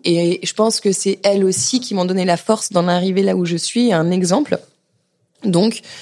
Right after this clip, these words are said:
euh, je serais aussi heureuse de pouvoir être cet exemple et, bah, quand ça va mal, se dire, elle y est arrivée. Moi, c'est ce que j'essaye d'avoir comme exemple avec les femmes de ma famille. C'est, elles y sont arrivées, elles l'ont fait. Et ça veut dire que, bah, moi aussi, je peux le faire.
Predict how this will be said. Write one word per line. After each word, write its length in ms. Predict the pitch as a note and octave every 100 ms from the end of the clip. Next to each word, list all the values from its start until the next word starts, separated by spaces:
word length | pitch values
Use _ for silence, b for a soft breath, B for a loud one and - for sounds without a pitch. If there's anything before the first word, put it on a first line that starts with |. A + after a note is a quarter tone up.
| B -
euh, 200 | E3+ D#3+
je 140 | D#3+ F3
serais 240 | - F3+
aussi 360 | E3+ - G#3 -
heureuse 240 | G3 A3
de 80 | G3+
pouvoir 240 | F#3+ F#3 E3+
être 140 | D#3+
cet 240 | G#3 F#3+ -
exemple 480 | F3 F#3 A3 A3 - -
et, 220 | F#3 A3 B B B -
bah, 100 | D#3+
quand 140 | A3
ça 140 | G#3
va 120 | F#3 E3
mal, 280 | F#3 A#3
se 160 | A3 -
dire, 320 | D#3+ F3+ G#3+ -
elle 200 | G#3 G#3
y 100 | G3+
est 40 | F#3+
arrivée. 360 | F3+ F3 G#3+
Moi, 120 | G3+
c'est 140 | F3+ F3
ce 80 | -
que 260 | F3 E3
j'essaye 380 | E3 E3+ - G3
d'avoir 300 | E3+ E3+ F3+
comme 140 | F3+
exemple 400 | E3 D#3+ F3 F3
avec 120 | F3+ E3+
les 80 |
femmes 160 | D#3+ F3
de 40 | E3
ma 140 | D3+
famille. 320 | D3 F#3 A3 A3+ B B
C'est, 280 | - G3 F#3 - -
elles 140 | F#3 F3+ E3
y 60 |
sont 200 | F3 E3
arrivées, 480 | D3+ C#3+ E3 A3+ A#3+
elles 160 | - D3+
l'ont 160 | D#3 D3
fait. 340 | - C4 - _ _ _ _ _ _ -
Et 260 | E3 E3
ça 160 | D#3+ D#3
veut 120 | D3+
dire 180 | F#3 E3
que, 120 | E3
bah, 220 | D3 C#3 C#3+
moi 200 | D3 C3+
aussi, 220 | - -
je 100 | -
peux 80 | D3
le 60 |
faire. 300 | C3 - -